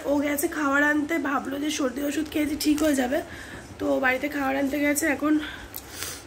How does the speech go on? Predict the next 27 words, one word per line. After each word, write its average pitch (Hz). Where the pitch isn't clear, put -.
প্রচুর 277
জ্বর -
আসছে, 285
গা -
ফা 277
গরম 269
হয়ে 269
গেছে 254
একদম। 294
প্যারাসিটামল 277
না 269
খেলে 294
কমবে 262
না। 247
এখন 254
প্যারাসিটামল 277
কি 302
খেতে 285
পারবো 285
তাও 254
জানি 262
না, 285
ডাক্তারকে 262
আবার 247
ফোন 269
করতে 262
হবে। 262